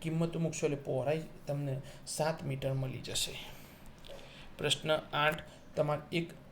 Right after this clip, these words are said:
અઠ્યાવીસ મોસંબી માટે નિયમ બનાવવાનો છે, તો અઠ્યાવીસ એન. એવી રીતે બીજો પ્રશ્ન છે કે એ લઈ લેવાનો છે દિવાસળીની સંખ્યા, એટલે અહીંયા એ બરાબર એફની સંખ્યા, એફ એટલે દિ-, એફની સંખ્યા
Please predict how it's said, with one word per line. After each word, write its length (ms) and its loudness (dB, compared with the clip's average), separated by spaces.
અઠ્યાવીસ 380 4
મોસંબી 380 0
માટે 280 0
નિયમ 340 2
બનાવવાનો 440 4
છે, 200 4
તો 140 -2
અઠ્યાવીસ 580 2
એન. 140 6
એવી 60 2
રીતે 340 2
બીજો 280 4
પ્રશ્ન 420 2
છે 200 4
કે 120 -6
એ 120 12
લઈ 180 10
લેવાનો 420 10
છે 220 4
દિવાસળીની 580 4
સંખ્યા, 440 2
એટલે 720 -4
અહીંયા 220 4
એ 100 6
બરાબર 540 6
એફની 580 4
સંખ્યા, 640 4
એફ 240 4
એટલે 160 2
દિ-, 300 -2
એફની 360 2
સંખ્યા 500 0